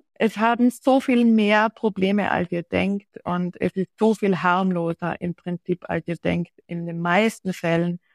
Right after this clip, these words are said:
Und vertraut euch zumindest eurem Arzt, eurer Ärztin an oder euren besten Freunden, weil dann erst merkt man, wie häufig diese Problematik ist. Und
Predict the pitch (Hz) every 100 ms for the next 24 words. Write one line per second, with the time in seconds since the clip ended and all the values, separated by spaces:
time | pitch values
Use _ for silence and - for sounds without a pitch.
0 | _ - 170 185 - 170 175 202 - -
1 | 190 - - 220 226 269 302 262 226 -
2 | _ _ _ - 196 196 196 196 196 196
3 | _ - 214 233 _ - 185 190 - -
4 | 196 _ 196 190 - 175 180 180 - 175
5 | 170 165 185 - - _ _ _ _ -
6 | 180 180 196 196 233 - 254 - 208 220
7 | 220 214 196 - 185 185 - - 214 214
8 | 202 190 - 190 190 185 190 180 180 -
9 | _ - 170 196 180 165 180 175 180 175
10 | _ - 190 175 170 165 160 160 160 165
11 | 165 - 170 160 - 165